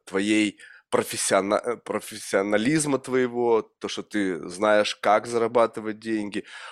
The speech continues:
э, какая у тебя семья, это тоже демонстрирует то, что ты как бы член с-, общества, что ты создаёшь ячейку общества, там, не знаю, двое-трое детей, окей, всё, ты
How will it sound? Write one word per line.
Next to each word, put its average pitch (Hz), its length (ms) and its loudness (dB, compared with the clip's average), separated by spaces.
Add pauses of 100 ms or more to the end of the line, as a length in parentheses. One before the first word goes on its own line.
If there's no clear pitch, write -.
(140)
э, 78 200 -2
какая 98 260 2
у 113 60 0
тебя 120 160 4
семья, 117 640 4
это 107 220 -6
тоже 131 340 2
демонстрирует 127 600 -4
то, 113 100 -2
что - 180 -10
ты 90 140 -14
как 78 180 -8
бы 85 80 -10
член 90 480 -2
с-, - 300 -14
общества, 113 680 0
что - 180 -8
ты - 140 -16
создаёшь 92 500 -4
ячейку 98 440 -2
общества, 104 520 -2
там, 78 200 -12
не 78 60 -16
знаю, 78 200 -6
двое-трое 95 560 -2
детей, 87 360 -6
окей, 95 320 -4
всё, 92 260 -6
ты - 180 -14